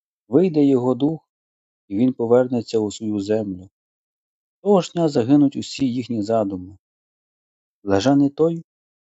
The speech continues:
кому Бог Якова помічник, хто надію покладає на Господа, свого Бога,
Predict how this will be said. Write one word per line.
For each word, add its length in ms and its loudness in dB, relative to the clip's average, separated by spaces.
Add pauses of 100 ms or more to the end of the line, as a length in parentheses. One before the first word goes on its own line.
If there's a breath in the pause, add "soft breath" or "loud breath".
кому 200 0
Бог 300 2
Якова 440 -2
помічник, 640 -6 (720)
хто 120 0
надію 460 2
покладає 460 4
на 120 2
Господа, 580 -6 (240)
свого 420 -4
Бога, 440 -2